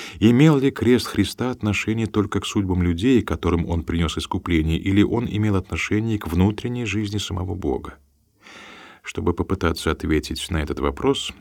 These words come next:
вспомним об одном библейском сюжете,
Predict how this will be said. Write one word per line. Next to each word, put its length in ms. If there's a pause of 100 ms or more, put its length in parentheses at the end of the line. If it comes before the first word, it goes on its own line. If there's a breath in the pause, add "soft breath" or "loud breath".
(140)
вспомним 680
об 160
одном 320
библейском 500
сюжете, 540